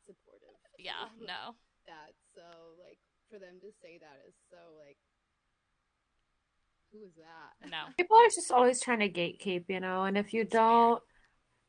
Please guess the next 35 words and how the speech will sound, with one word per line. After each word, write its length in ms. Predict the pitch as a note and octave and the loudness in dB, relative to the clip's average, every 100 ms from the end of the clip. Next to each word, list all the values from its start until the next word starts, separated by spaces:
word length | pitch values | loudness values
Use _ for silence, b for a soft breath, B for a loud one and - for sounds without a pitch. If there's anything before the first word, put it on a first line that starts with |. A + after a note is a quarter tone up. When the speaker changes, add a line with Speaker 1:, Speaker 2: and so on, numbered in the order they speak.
| - | 6
Speaker 3:
oh, 180 | C4 - - - | 6 6 -2 8
I, 120 | C#4+ | 10
it's 220 | B3 C#4 - | 10 6 6
to 100 | F#4+ | 4
a 60 | |
point 340 | G4 D4 C#4+ B3+ | 6 4 4 4
where 220 | C#4+ C#4 | 4 4
it 100 | C4+ | 2
feels 320 | - A#3+ A#3 | 0 0 2
like 180 | B3+ A#3 | 2 2
if 160 | A3+ A#3+ | 0 0
you 80 | |
don't 240 | A#3 B3 A#3 | 2 0 0
dress 380 | G#3+ G#3 G#3+ - | 4 4 4 0
straight 360 | - A3 G3 | 0 0 4
up 240 | G3 F3+ - | 4 2 0
like 260 | F3+ D#3+ - - | 0 0 -4 -10
trad 480 | - E3+ D#3+ E3+ | -2 2 2 0
goth, 560 | E3 F3+ E3+ F3+ G3+ - G#3 | 2 6 8 6 4 -6 -20
Speaker 2:
Mm-hmm. 320 | F#3 E3+ E3 | -20 -18 -2
Speaker 3:
then 340 | F#3+ F3+ F3 | 2 2 2
you're 240 | F3 E3+ - | 2 0 2
gonna 320 | F3+ F3 E3+ E3+ | 2 4 2 2
be 500 | F3 E3+ E3 D3+ - | 0 2 0 -4 -8
shit 400 | - - G3+ E3+ | -10 -2 2 2
on 280 | D#3 D#3+ E3+ | 0 -4 -8
and 120 | F3 | -6
called 200 | F3+ F3 | -4 -4
Speaker 2:
Mm-hmm. 180 | F3 F#3 | -4 -4
Speaker 3:
a 20 | |
poser. 480 | D3+ - - F3 F3 B B B - | -4 -6 -8 -10 -14 B B B 2
Because 280 | C4 D4 | 10 12
I 120 | C4+ C#4 | 12 8
feel 220 | E4 F4 | 10 10
like 400 | F#4 E4+ B3 | 12 10 6